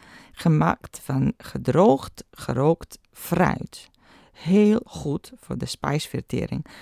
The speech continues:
En die heb je echt nodig op die avond, na al die gangen. En dan de twaalfde en de laatste gerecht. Het is een manzetcake. Mijn favoriete eigenlijk. Het zijn lagen van deeg,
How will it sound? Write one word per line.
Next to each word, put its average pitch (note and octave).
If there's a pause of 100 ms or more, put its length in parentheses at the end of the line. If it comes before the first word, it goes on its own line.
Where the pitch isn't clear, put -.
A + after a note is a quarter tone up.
(120)
En E3+
die F#3+
heb F3+
je F#3+
echt -
nodig F#3
op -
die -
avond, - (440)
na -
al C3+
die -
gangen. B2 (300)
En F#3
dan C#4
de E3+
twaalfde -
en C#3
de B2+
laatste C3+ (360)
gerecht. - (200)
Het -
is C#3
een C3+
manzetcake. - (340)
Mijn D3
favoriete B2
eigenlijk. - (540)
Het -
zijn C3
lagen D3
van B2
deeg, -